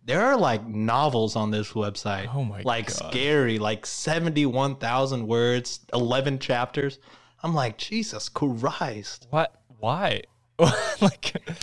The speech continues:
Speaker 1: Why? Why indeed,
Speaker 2: is this
Speaker 1: Josh?
Speaker 2: what they
Speaker 1: Why
Speaker 2: want the
Speaker 1: indeed?
Speaker 2: W W E to become? Is just a <laughs>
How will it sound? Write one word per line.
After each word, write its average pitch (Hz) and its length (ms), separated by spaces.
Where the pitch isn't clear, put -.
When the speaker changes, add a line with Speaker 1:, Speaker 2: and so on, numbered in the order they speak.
Speaker 1:
Why? 226 680
Why 190 340
indeed, 180 760
Speaker 2:
is 143 120
this 117 160
Speaker 1:
Josh? 110 80
Speaker 2:
what 202 140
they 185 140
Speaker 1:
Why 160 280
Speaker 2:
want 220 100
the - 60
Speaker 1:
indeed? 147 100
Speaker 2:
W 127 400
W 120 320
E 120 140
to 117 120
become? 123 540
Is 113 180
just 120 220
a - 120
<laughs> - 140